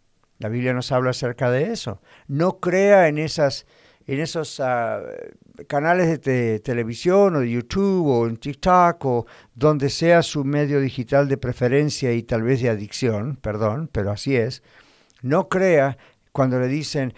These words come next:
"Apareció tal remedio que va a extender la vida".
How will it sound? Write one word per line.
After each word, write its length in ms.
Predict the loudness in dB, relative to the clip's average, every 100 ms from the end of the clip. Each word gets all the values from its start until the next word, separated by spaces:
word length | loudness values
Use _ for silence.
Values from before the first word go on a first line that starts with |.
| -12
"Apareció 680 | -4 2 2 2 0 2 2
tal 200 | 4 0
remedio 520 | 2 -2 -2 -2 -4 -2
que 100 | 2
va 140 | 2
a 20 |
extender 480 | 2 -4 -4 0 0
la 120 | 0
vida". 420 | 0 -2 -4 -8